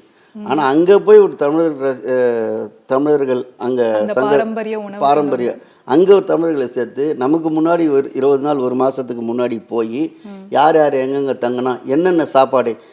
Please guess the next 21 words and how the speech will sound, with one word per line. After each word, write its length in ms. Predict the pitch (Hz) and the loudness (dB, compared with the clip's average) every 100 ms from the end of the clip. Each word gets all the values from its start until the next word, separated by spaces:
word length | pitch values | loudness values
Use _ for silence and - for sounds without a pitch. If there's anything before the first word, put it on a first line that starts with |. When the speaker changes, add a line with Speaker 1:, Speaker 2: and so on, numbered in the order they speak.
| _ | _
Speaker 2:
இங்க 340 | 127 160 170 165 | 0 2 4 4
நாங்க 300 | 151 151 131 | 2 2 2
கீரை 300 | 185 196 185 | 4 4 4
சாப்பிட்டோம், 460 | 160 156 - 185 143 | 2 0 2 0 0
இதே 240 | 147 175 | 0 0
கீரை 260 | 156 156 160 | 0 -2 -2
துவையல் 440 | 151 139 143 151 | -2 -2 0 0
அங்க 200 | 139 127 123 | 0 -2 0
சாப்பிட்றோம். 360 | 117 117 101 - _ - | -2 -2 -8 -12 _ -18
Speaker 1:
ம். 60 | 208 196 196 | -16 -16 -8
Speaker 2:
ஒரு 240 | 117 117 113 | -2 0 2
வாழை, 340 | 120 139 156 | 2 2 0
ஒரு 280 | 127 120 120 | 0 -2 0
வாழை 380 | 120 147 160 143 | 2 2 2 2
இலை 280 | 151 135 139 | 2 0 0
ஐநூத்தி 280 | 143 - | -4 -4
ஐம்பது 260 | 127 117 113 | -4 -2 -4
ரூபாய் 160 | 113 117 | -2 -2
ஒரு 140 | 104 | -2
இலை 220 | 107 120 | -2 -2
மட்டும். 320 | 117 104 - | -4 -8 -10